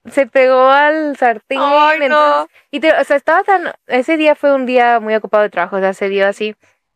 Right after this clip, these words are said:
Speaker 1: Quería, o sea, le puse un poco de agua y jabón, yo no sé cómo limpiar esos sartenes, pero lo puse tantito a calentar para que se separara.
Speaker 2: Ajá.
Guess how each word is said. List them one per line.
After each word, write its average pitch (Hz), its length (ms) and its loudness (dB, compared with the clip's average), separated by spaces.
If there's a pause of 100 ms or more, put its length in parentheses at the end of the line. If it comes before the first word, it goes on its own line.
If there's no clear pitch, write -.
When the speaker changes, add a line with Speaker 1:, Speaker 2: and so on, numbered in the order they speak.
(760)
Speaker 1:
Quería, 254 340 2
o 262 40 -4
sea, 254 180 -2
le 233 220 -4
puse 247 240 -2
un 285 80 -4
poco 262 200 0
de 247 80 2
agua 214 280 -2
y 220 40 -8
jabón, 196 340 -4
yo 214 80 -6
no 262 80 -6
sé 226 360 -4
cómo 196 200 -8
limpiar 175 300 -10
esos 175 200 -12
sartenes, - 360 -20
pero 233 220 0
lo 240 120 2
puse 285 380 0
tantito 220 320 -6
a 247 40 -6
calentar 202 720 -4
para 214 220 -2
que 208 120 -14
se 202 100 -12
separara. 202 1120 -2
Speaker 2:
Ajá. 302 80 -14